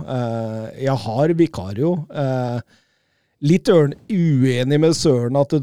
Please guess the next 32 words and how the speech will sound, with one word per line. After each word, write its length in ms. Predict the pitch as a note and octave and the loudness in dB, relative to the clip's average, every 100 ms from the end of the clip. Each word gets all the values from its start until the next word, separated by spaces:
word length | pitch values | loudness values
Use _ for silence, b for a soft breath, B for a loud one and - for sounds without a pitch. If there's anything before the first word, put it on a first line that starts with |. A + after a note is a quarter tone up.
| C#3+ | 0
tok 260 | D3 - | -2 0
et 160 | D#3 C#3 | 0 0
par, 300 | C3+ C#3 C#3 | 0 0 0
tre 400 | - B2 A#2+ D3 | -2 -2 -4 -6
kamper. 540 | - C#3+ C3+ - F3+ | -2 -2 -2 -2 0
Det 20 | D#3+ | 0
var 140 | D3 | 0
den 100 | D#3 | -2
første 380 | E3+ C#3+ - D#3+ | -2 -4 -4 0
kampen, 400 | D3+ B2 G3+ G#3+ | 0 0 -2 2
var 160 | D3+ | 2
den 80 | D#3 | 4
litt 220 | D#3 D3+ D#3 | 2 0 2
sånn, 240 | C#3+ D3+ D#3 | 2 2 2
eh, 200 | D3+ D3 | 4 4
shaky 400 | C#3+ A#2+ - D#3 | 2 -2 2 2
med 160 | D3+ C#3+ | 2 2
ball 180 | B2+ C3+ | 2 0
i 80 | |
beina 460 | C3 B2 C3 G3 A3+ | 0 -2 2 2 2
mot, 340 | G3+ D#3+ D3+ | 2 0 2
eh, 140 | E3+ D3+ | 2 4
mot 160 | D3+ C#3 | 2 2
Brentford 460 | B2+ A#2 A2 C#3 | 0 0 -2 0
der, 220 | F#3 A#3+ F3 | 2 2 0
men 160 | C#3 | -4
så 160 | E3+ D3+ | -4 -4
har 100 | B2+ | -4
han 140 | G2+ | -8
jo 80 | F#2+ | -14
bare 400 | F#2+ F#2+ G#2 F#2 - _ _ _ _ _ - | -16 -18 -18 -18 -18 _ _ _ _ _ -8
egentlig, 760 | D#3 C3+ B2+ A2 C3+ C3 B2+ | -4 -4 -6 -6 -6 -4 -6